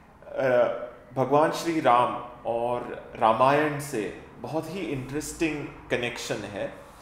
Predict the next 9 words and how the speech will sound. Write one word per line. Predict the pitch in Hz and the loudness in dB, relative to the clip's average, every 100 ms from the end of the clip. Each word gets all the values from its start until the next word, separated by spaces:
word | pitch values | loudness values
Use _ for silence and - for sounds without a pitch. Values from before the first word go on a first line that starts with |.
| - - - - | -20 -20 -20 -2
और | 147 170 175 147 | 6 8 8 6
दूसरा | 175 214 311 285 | 0 0 4 4
कारण | 285 175 160 131 104 | 8 8 6 4 0
ये | 95 95 - - - | -4 -6 -10 -18 -6
कि | 156 143 151 151 127 - - - - | 0 2 2 0 -4 -12 -18 -20 -18
जो | 117 131 127 117 - | -6 -2 -2 -2 -6
सोनपुर | - 160 175 208 226 | -6 -4 -4 -2 0
रियासत | 165 123 131 139 135 - | 2 2 2 -2 -4 -8
थी, | 120 92 | -8 -10